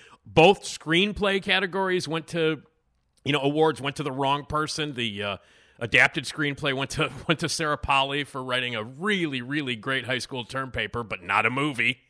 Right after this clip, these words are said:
not even remotely a movie. Uh, and the Daniels won, you know, original screenplay over Martin McDonagh,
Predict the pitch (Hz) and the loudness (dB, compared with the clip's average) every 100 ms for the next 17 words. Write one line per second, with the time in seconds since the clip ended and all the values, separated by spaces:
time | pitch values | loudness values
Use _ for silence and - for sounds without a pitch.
0 | _ _ _ 117 123 131 131 123 127 120 | _ _ _ 2 4 4 0 0 0 2
1 | 123 175 - 135 107 104 98 98 110 _ | 4 2 4 2 2 -2 -4 -6 -6 _
2 | _ _ _ _ _ - 131 127 131 135 | _ _ _ _ _ 0 4 6 6 4
3 | 131 - 135 170 165 165 127 143 151 165 | 2 2 4 6 4 0 -2 0 0 0
4 | 151 143 131 123 135 143 147 - 147 143 | -2 -2 -2 -2 -4 -4 -4 -4 -4 -4
5 | 156 127 113 107 131 147 151 120 113 160 | -4 -2 0 2 0 0 -4 -4 0 2
6 | 180 240 | 2 0